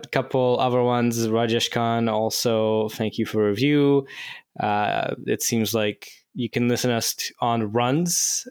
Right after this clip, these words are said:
Uh, so that's cool. Exercise your brain and, and your body at the same time. And one last one for Smart Aces, fantastic podcast. Love to see it. Uh,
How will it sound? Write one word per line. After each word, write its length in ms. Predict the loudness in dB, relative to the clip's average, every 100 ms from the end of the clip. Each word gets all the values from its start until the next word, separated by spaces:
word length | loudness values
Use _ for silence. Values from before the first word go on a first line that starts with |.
| -6
Uh, 340 | -2 0 0
so 580 | 0 0 0 2 0 0
that's 220 | -2 -4 -2
cool. 260 | 0 2
Exercise 520 | 0 -2 0 0 2
your 100 | 0
brain 480 | 0 0 0 0 0
and, 300 | 0 0 -2 -4
and 120 | -2
your 100 | 0
body 420 | 0 2 2 0
at 80 | 0
the 100 | -4
same 240 | -2 -2
time. 520 | -2 -2 -2 -2 -6 -10 _ -18 -18 _ _ -4
And 580 | 0 0 2 2 2 2
one 240 | 2 2
last 280 | 2 0 0
one 220 | 0 -2
for 140 | -2
Smart 480 | -2 0 0 -2 -6 -2
Aces, 1000 | 0 0 0 2 4 4 2 0 -4 -6
fantastic 680 | -6 -4 -2 -2 -4 -8 -2
podcast. 880 | 0 0 0 0 0 -2 -6 -10 -10
Love 380 | -4 -2 -2 -6
to 100 | -8
see 460 | -4 0 2 4 2
it. 420 | 0 -4 -8 -8 -4
Uh, 460 | -2 0 2 0